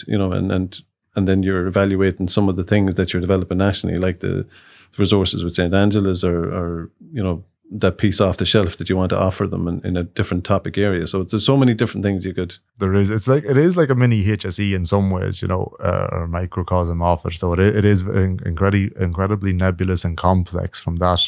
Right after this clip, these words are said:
Speaker 2: perspective to try to actually nail down a, a really tangible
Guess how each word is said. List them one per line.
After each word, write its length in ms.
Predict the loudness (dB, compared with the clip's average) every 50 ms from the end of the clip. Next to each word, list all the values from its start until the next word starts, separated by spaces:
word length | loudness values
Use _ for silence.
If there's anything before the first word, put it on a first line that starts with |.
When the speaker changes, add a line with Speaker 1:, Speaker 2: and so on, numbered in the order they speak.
| -4 _
Speaker 2:
perspective 600 | -10 -8 -8 -6 -2 0 0 0 -2 -4 -6 -4 -2
to 100 | -2 -4
try 340 | -2 0 0 2 2 2 0
to 120 | -2 -2 -2 -4
actually 560 | -4 -4 -6 -10 -8 -4 -2 -2 -2 -2 -2
nail 480 | -2 0 2 2 2 2 2 0 -2 0
down 400 | 2 2 2 2 0 0 -2 -2
a, 220 | -2 -2 -2 -4 -4 -4 -4
a 80 | -4
really 500 | -4 -4 -2 -2 0 0 0 -2 -4 -6 -8 -14 _ _ _ _ -12
tangible 880 | -6 -2 -2 0 0 -2 -2 -2 -2 0 0 0 2 2 0 -2 -2